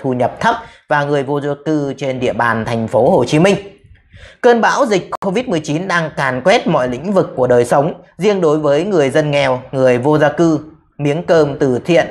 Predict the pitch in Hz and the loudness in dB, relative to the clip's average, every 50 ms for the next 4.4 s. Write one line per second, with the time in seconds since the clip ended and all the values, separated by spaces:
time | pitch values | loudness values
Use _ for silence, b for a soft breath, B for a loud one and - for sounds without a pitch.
0 | - - - - 156 147 139 131 131 127 127 127 123 117 117 120 113 - 135 131 | -6 -16 -8 -4 0 0 2 0 0 0 0 0 0 0 0 -4 -2 -2 0 0
1 | 117 104 - - 131 123 120 110 143 131 123 151 190 - - 151 143 131 123 117 | 0 0 0 0 0 0 0 0 0 2 2 2 0 -2 0 0 0 0 -2 -4
2 | 120 131 139 135 131 - 170 156 147 131 - - 131 127 117 110 104 - 117 123 | -4 -4 -4 -6 -4 -4 -4 -4 -4 -6 -6 -4 -2 -2 -2 -2 -4 -6 -6 -4
3 | 135 151 - 143 101 - 123 156 165 160 143 - - 110 101 - - 127 127 120 | -4 -2 -4 -4 -4 -2 2 2 4 4 2 2 0 -2 -2 -2 -2 -2 -2 0
4 | 110 120 117 117 - 135 151 165 | 0 0 0 0 2 2 2 0